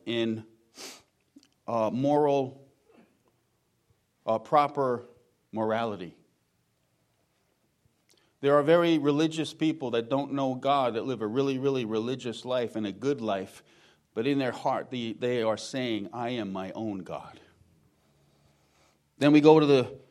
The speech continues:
the other extreme. People caught in degradation and brokenness and sin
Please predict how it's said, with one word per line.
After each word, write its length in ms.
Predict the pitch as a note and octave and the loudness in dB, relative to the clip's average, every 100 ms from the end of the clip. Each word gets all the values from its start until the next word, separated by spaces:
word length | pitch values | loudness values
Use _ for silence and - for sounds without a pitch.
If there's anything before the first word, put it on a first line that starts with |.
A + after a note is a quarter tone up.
| _ | _
the 160 | B2 D3 | 4 6
other 220 | D#3+ D3 | 8 6
extreme. 760 | C3+ - D#3 D#3 C3 - - - _ _ _ _ _ _ _ _ | 4 0 6 8 8 2 -8 -20 _ _ _ _ _ _ _ _
People 240 | E3 C#3+ | 0 2
caught 420 | C#3+ D#3+ D#3 C#3+ D3 | 2 4 4 2 0
in 220 | C#3 B2 | -2 2
degradation 800 | D3 C#3+ C3+ C#3+ D3+ C#3+ C#3 A#2+ | 0 2 2 2 2 0 -4 -2
and 160 | A2+ | 0
brokenness 600 | B2 C#3+ C#3+ C3 B2 A#2 | 2 2 2 -2 -2 -2
and 160 | A2+ G#2 | -4 -4
sin 560 | - D#3+ D3 A#2+ G2+ | -4 -2 0 -2 -4